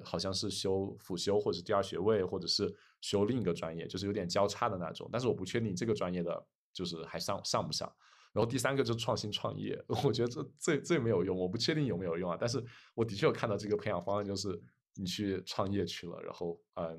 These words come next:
你，你最后也是可以结束你的那个学位的，然后你只要把你的创业达到一定什么标准，好像也可以。好像有这个，我不太确定有没有二加X的人，就是有没有就是相关同学有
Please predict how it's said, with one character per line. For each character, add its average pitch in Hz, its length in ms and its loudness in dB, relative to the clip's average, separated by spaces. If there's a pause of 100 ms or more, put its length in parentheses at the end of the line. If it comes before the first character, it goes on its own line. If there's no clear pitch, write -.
你， 87 180 -14
你 90 100 -4
最 90 140 0
后 107 100 0
也 82 120 -4
是 98 100 -4
可 - 140 -2
以 90 40 0
结 87 140 -8
束 87 180 -6
你 87 60 -6
的 80 380 -4
那 87 100 -10
个 80 100 -8
学 - 200 -6
位 92 200 -2
的， 82 120 -6
然 78 120 -6
后 87 220 -4
你 87 100 -8
只 87 120 -6
要 87 200 -2 (200)
把 90 100 -2
你 87 80 -2
的 82 60 -6
创 98 200 -2
业 90 80 -2
达 76 140 -4
到 82 140 0
一 - 20 -2
定 85 180 -6
什 80 80 -12
么 80 60 -10
标 78 240 -4
准， 85 140 -8
好 - 80 -18
像 80 100 -12
也 - 80 -12
可 - 240 -16
以。 - 140 -16 (220)
好 87 140 -2
像 98 140 2
有 107 60 2
这 90 100 -4
个， 87 320 -2
我 95 100 -4
不 87 100 -6
太 131 120 0
确 123 160 0
定 113 240 -2 (460)
有 101 160 0
没 107 60 2
有 110 80 4
二 110 80 6
加 107 140 2
X 87 340 -4
的 90 80 0
人， 82 260 -4
就 92 140 -6
是 90 240 -2
有 87 120 -2
没 90 80 -4
有 90 260 0
就 - 140 -6
是 85 120 -4
相 98 180 -2
关 101 140 2
同 92 180 -6
学 90 240 0
有 85 180 -2